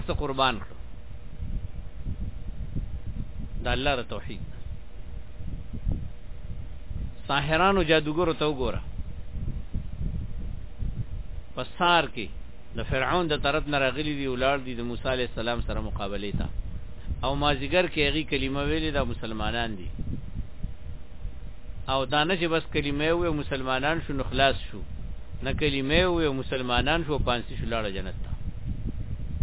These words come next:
سورت طه کې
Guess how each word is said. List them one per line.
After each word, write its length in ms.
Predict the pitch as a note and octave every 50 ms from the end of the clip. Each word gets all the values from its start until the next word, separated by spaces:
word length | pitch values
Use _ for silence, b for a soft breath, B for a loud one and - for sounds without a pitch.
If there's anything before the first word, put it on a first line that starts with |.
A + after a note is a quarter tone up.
| - - - - - - - - - - - - - - - - - - - - - - - - - - - - - - - - - - - - - - - - - - - - - - -
سورت 260 | - C#3+ C#3+ C#3+ - D3 C3+ - C3+
طه 400 | C3+ C3+ C3+ B2+ D3+ D#3+ E3+ D#3+
کې 220 | - - A2+